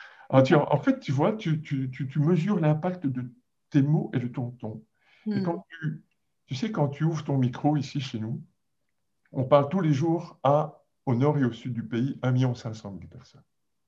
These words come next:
Speaker 1: Tous les jours. Un million cinq cent mille personnes. Tu imagines notre responsabilité.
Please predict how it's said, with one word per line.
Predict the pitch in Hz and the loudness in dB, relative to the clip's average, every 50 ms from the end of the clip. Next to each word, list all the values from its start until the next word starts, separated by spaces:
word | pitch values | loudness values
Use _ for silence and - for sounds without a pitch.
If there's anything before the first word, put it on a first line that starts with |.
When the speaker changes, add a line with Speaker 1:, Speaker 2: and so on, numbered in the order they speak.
| _ _ _ _ | _ _ _ _
Speaker 1:
Tous | - 214 175 | -4 -2 -2
les | 117 113 | -2 -2
jours. | 110 - - - _ _ _ _ _ _ _ _ _ _ _ _ _ _ _ _ _ _ | -4 -6 -10 -16 _ _ _ _ _ _ _ _ _ _ _ _ _ _ _ _ _ _
Un | - 165 190 196 | 2 4 4 4
million | 185 175 160 165 156 156 156 | 4 2 2 0 0 -2 -4
cinq | - - 170 143 - | -4 -4 -4 -4 -4
cent | - 131 127 | -4 -6 -6
mille | 131 120 - | -4 -6 -6
personnes. | - - - - - - - - - _ _ _ _ _ - - - _ | -10 -14 -18 -18 -20 -20 -20 -20 -20 _ _ _ _ _ -20 -20 -10 _
Tu | - | 0
imagines | 135 131 139 127 156 180 160 | 2 2 2 2 2 2 2
notre | 151 147 - - 139 | 0 0 -2 -4 -4
responsabilité. | 127 135 127 - - 120 117 - - 123 - - - - - - - | -2 -4 -4 -6 -8 -10 -10 -8 -10 -12 -12 -14 -16 -18 -20 -20 -20